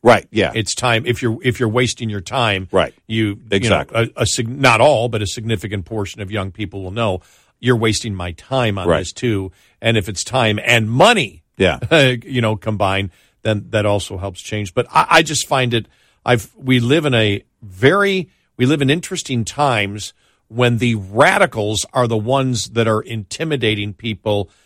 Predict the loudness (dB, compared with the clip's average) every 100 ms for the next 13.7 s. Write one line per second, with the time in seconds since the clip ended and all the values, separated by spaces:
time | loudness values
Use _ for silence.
0 | _ _ _ _ -4 -2 0 2 4 4
1 | 2 0 -6 -6 -4 -4 -6 -6 -2 -2
2 | -2 0 0 0 -6 -4 0 2 2 0
3 | -6 _ _ _ -4 0 2 2 0 2
4 | 2 2 0 -6 -16 -12 -14 -2 0 0
5 | -2 _ _ 0 4 4 4 -4 -2 -2
6 | -8 -10 -4 -4 -2 0 2 2 2 2
7 | 2 0 -2 -4 -2 -4 -6 -12 _ -14
8 | -6 0 0 2 2 2 0 -6 -16 0
9 | 2 4 2 0 -2 -4 _ _ 0 2
10 | 4 4 2 -2 -10 _ -14 -14 -14 -16
11 | -2 0 0 2 2 2 0 2 2 0
12 | -6 0 0 2 -2 -2 -4 -4 -4 -8
13 | -2 -2 -2 -4 -4 -6